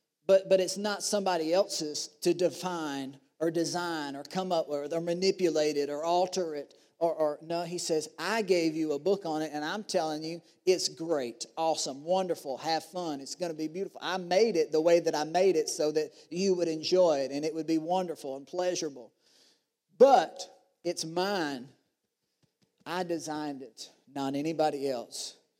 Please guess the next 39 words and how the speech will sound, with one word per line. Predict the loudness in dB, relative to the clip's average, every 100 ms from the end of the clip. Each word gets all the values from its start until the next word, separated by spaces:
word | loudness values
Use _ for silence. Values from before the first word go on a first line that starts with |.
| _ _ _
So | 2 4 4
I'm | 2 2
gonna | 2
close. | 4 8 8 8
We're | 6 4
gonna | 2
pray | 4 4
together. | 4 2 2
I |
know | 0 0
this | 0
is | -2
kind | -6 -8
of | -8
a, | -10 -12 _
and | -6
I | -4 -4
asked | -2
the | 2
Lord | 6 6
as | 4
I | 2
was | 0
driving | 0 -2 -2
over | -4
this | -6 -4
morning, | -6
I | -6
said, | -4
"Lord, | -4 -2
how |
you | -6 -6
wanna | -8
close | -4 -4
this | -2 -4
thing | -6 -10 -10
out?" | -10 -12 -16 _ _ _ _ -6
'Cause, | -6 -2
uh, | -4 -4